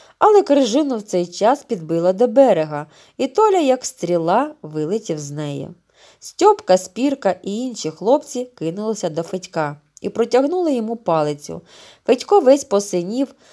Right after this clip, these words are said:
уже і хотів узятися за палицю, але рука не слухалася, заклякла. А підійти до нього не можна, бо крижина вгинається,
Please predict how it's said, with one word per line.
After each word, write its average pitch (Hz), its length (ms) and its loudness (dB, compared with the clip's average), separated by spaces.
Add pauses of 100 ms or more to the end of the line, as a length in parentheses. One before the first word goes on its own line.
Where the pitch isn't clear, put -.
(160)
уже 320 300 2
і 339 40 4
хотів 294 400 0
узятися 214 680 0
за 165 160 -2
палицю, 190 720 -2 (240)
але 180 260 0
рука 202 440 -2 (360)
не 262 120 4
слухалася, 226 920 0 (120)
заклякла. 170 840 -2 (440)
А 202 100 0
підійти 285 440 2
до 285 140 2
нього 262 300 0
не 202 120 0
можна, 208 460 0 (280)
бо 226 120 2
крижина 208 640 0
вгинається, 175 800 0